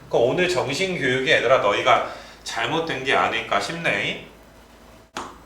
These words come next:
지금 최대값이 얘들아 팔, 칠로 더해주면 이십이니까 라지 M이 얘들아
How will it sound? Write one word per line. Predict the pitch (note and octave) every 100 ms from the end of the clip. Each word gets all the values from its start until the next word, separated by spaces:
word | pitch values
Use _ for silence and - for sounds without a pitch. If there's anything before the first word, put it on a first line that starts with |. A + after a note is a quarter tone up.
| - - - - _ _ - - - - - - - - - - - - - - - - -
지금 | - A#3 C#4+ C#4+
최대값이 | - C#4 C#4+ C4+ A#3 -
얘들아 | G#3 F3+ F3+ -
팔, | - C#4 C#4+
칠로 | - C#4 B3+ A#3
더해주면 | F3 F3+ F#3 F3 C3+
이십이니까 | F3+ G3+ - A#3 G#3 F#3 - E3
라지 | A#2+ C3 D#3+ F3+ F#3 D#3
M이 | B2 C3 E3+
얘들아 | G#2+ D3